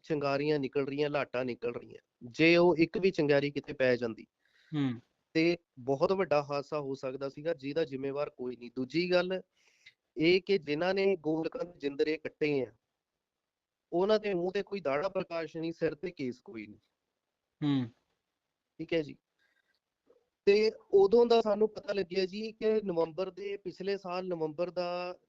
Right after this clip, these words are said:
Speaker 1: ਨੌਵੇਂ ਕਿ ਪਤਾ ਨਹੀਂ ਗਿਆਰਵੇਂ ਮਹੀਨੇ ਦੀ ਗੋਲਕ ਬੰਦ ਪਈ ਹੈ ਜੀ।
Speaker 2: ਹੂੰ।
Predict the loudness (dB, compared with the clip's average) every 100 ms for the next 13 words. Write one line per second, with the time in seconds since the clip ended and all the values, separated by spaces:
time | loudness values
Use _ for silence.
0 | -14 -2 0 0 -2 -4 -2 -2 -2 0
1 | 0 0 -2 -2 0 0 -2 -2 0 0
2 | 0 0 0 -4 -6 -8 -16 _ _ -20
3 | _ _ _ 0 0